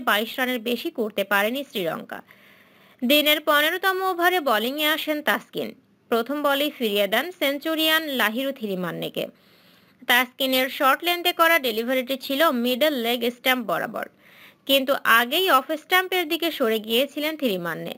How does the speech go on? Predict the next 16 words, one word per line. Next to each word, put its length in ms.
ফলে 260
অনসাইডে 560
খেলার 340
চেষ্টা 340
করেন 200
তিনি, 200
কিন্তু 280
ব্যাটে 280
বলে 240
হয়নি। 280
তার 220
ব্যাটের 320
কানায় 340
লেগে 280
বল 140
জমা 240